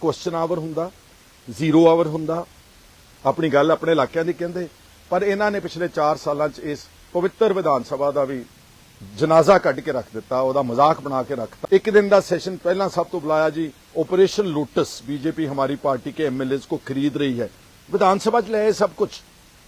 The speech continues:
ਤੇ ਅੱਜ ਤੱਕ ਤੁਸੀਂ ਮੁੜ ਕੇ ਸੁਣਿਆ ਆਪਰੇਸ਼ਨ ਲੋਟਸ ਦਾ ਕੀ ਹੋਇਆ? ਉਹ ਪਤਾ ਨਹੀਂ ਕਿਹੜੇ ਕੋਨੇ ਵਿੱਚ ਰਾਜ ਭਵਨ 'ਚ ਸੜਿਆ, ਇਹਨਾਂ ਦਾ ਇੱਕ ਰੈਜ਼ੋਲੂਸ਼ਨ ਮਤਾ ਜਿਹੜਾ ਪਾਸ ਕੀਤਾ ਉਹ ਪਿਆ ਹੋਵੇਗਾ। ਫਿਰ ਅਗਨੀਵੀਰ ਦਾ ਇੱਕ ਰੈਜ਼ੋਲੂਸ਼ਨ ਲਿਆਂਦਾ, ਇੱਕ ਡੇ ਸ-, ਇੱਕ ਵਨ ਡੇ ਸੈਸ਼ਨ। ਫਿਰ ਕਹਿੰਦੇ ਜੀ ਭਾਰਤ,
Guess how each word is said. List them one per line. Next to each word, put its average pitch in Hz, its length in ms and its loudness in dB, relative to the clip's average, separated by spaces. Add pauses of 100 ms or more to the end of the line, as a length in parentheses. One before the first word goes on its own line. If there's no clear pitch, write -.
ਤੇ 180 140 2
ਅੱਜ 131 120 0
ਤੱਕ 175 180 -2
ਤੁਸੀਂ 175 220 -6
ਮੁੜ 160 100 -6
ਕੇ 165 120 -6
ਸੁਣਿਆ 170 240 -4
ਆਪਰੇਸ਼ਨ 180 580 -4
ਲੋਟਸ 160 280 -6
ਦਾ 180 100 -2
ਕੀ 165 200 -6
ਹੋਇਆ? 160 260 -2 (400)
ਉਹ 175 80 -4
ਪਤਾ 180 180 -2
ਨਹੀਂ 196 100 -6
ਕਿਹੜੇ 202 260 4
ਕੋਨੇ 175 300 -2
ਵਿੱਚ 175 180 -2
ਰਾਜ 156 240 2
ਭਵਨ 139 220 -4
'ਚ 127 100 -18
ਸੜਿਆ, 165 480 2 (320)
ਇਹਨਾਂ 175 200 0
ਦਾ 175 80 6
ਇੱਕ 156 140 -2
ਰੈਜ਼ੋਲੂਸ਼ਨ 147 540 -2
ਮਤਾ 143 260 0
ਜਿਹੜਾ 156 180 0
ਪਾਸ 139 260 -4
ਕੀਤਾ 131 240 -6
ਉਹ 135 120 2
ਪਿਆ 120 160 -6
ਹੋਵੇਗਾ। 110 420 -10 (380)
ਫਿਰ 175 180 4
ਅਗਨੀਵੀਰ 165 440 -2
ਦਾ 170 280 2 (320)
ਇੱਕ 160 140 -4
ਰੈਜ਼ੋਲੂਸ਼ਨ 170 500 0
ਲਿਆਂਦਾ, 170 300 0
ਇੱਕ 170 120 -2
ਡੇ 165 140 -4
ਸ-, - 100 -14
ਇੱਕ 151 240 -8
ਵਨ 156 180 -4
ਡੇ 175 120 -4
ਸੈਸ਼ਨ। 170 300 -8 (640)
ਫਿਰ 185 100 4
ਕਹਿੰਦੇ 185 260 2
ਜੀ 196 140 -4
ਭਾਰਤ, 147 500 0